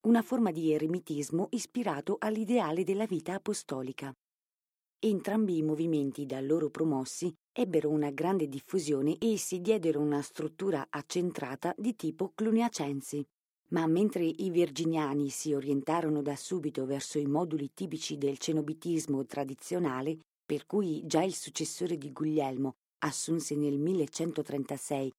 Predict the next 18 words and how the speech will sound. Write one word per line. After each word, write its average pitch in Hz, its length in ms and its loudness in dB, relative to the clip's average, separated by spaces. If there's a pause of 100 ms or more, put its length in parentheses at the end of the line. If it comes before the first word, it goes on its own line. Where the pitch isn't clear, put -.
(300)
il 170 240 2
titolo 143 360 2
di 143 140 0
abate 147 460 0
al 208 200 -2
posto 247 340 -2
di 147 140 -6
quello 175 300 2
iniziale 139 720 -2
di 131 200 -8
priore, 147 500 -2 (300)
e 180 160 2
tra 156 160 0
il 147 140 2
millecentosessantuno 156 1400 0 (100)
e 156 100 0
il 143 140 2
millecentosettantadue 151 1400 0